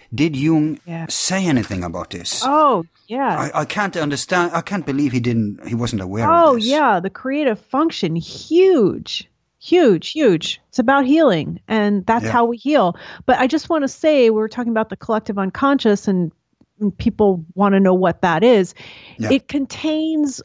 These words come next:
Speaker 2: all the spiritual her-, her-, heritage of our evolution. And it is, um,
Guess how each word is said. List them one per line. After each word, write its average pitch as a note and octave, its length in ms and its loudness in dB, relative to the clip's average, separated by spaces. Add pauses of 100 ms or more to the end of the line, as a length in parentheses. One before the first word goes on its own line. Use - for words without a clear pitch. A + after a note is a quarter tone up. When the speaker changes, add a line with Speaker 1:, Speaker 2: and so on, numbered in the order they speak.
(420)
Speaker 2:
all C4 380 6
the C4 120 -2
spiritual A#3+ 580 -4
her-, G3 300 -4
her-, - 240 -4
heritage F#3+ 840 0
of F#3 260 0
our F#3 220 2
evolution. E3+ 800 -4 (640)
And G3+ 400 2 (580)
it A#3 260 2
is, G3+ 640 2 (140)
um, F3 640 -2